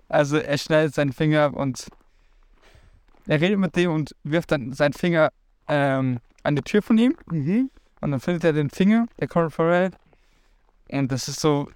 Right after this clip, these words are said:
Speaker 1: für uns auch erstmal so, „Damn, der hat's einfach gemacht und seine Wurstfinger sahen einfach aus wie dicke Karotten“,
Speaker 2: <laughs> Ja, Mann.
Speaker 1: muss man sagen.
Speaker 2: <laughs> So asozial.
Speaker 1: <laughs> Ja, aber ist ja so.
Speaker 2: Ja.
Speaker 1: Sah aber authentisch aus auf jeden Fall. Die Maske,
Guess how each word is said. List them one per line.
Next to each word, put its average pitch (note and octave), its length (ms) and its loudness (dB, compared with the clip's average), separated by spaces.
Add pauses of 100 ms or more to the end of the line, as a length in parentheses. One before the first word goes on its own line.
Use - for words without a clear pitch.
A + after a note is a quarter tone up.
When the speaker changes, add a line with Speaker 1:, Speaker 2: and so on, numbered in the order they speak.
Speaker 1:
für - 180 -2
uns A#3 200 4
auch F#3+ 180 4
erstmal F3+ 300 2
so, D3+ 320 2 (640)
„Damn, F3 360 0 (200)
der E3 120 -4
hat's - 100 -4
einfach D#3+ 260 2
gemacht E3 320 0
und D3 80 -2
seine C#3+ 220 -2
Wurstfinger D#3 480 -2
sahen D3+ 200 4
einfach D3+ 260 -2
aus D#3 200 -2
wie C#3+ 60 -4
dicke D#3 320 -4
Karotten“, F3 480 -2 (120)
Speaker 2:
<laughs> G3 120 -6
Ja, C4 100 4
Mann. C4+ 120 4
Speaker 1:
muss D3+ 240 2
man D#3 160 2
sagen. D3+ 440 2
Speaker 2:
<laughs> C#4 1120 -6 (500)
So - 260 -4
asozial. A#3+ 560 -2 (180)
Speaker 1:
<laughs> - 120 -20
Ja, F3 260 0
aber F3+ 220 4
ist F#3 160 -6
ja E3 120 0
so. C3+ 260 -2 (280)
Speaker 2:
Ja. A3+ 280 0 (240)
Speaker 1:
Sah D#3+ 140 6
aber G3 220 2 (100)
authentisch E3+ 480 0
aus C3 140 -2
auf C3 140 -2
jeden C3+ 180 -2
Fall. C3 260 -2
Die B2+ 120 -4
Maske, E3+ 420 -2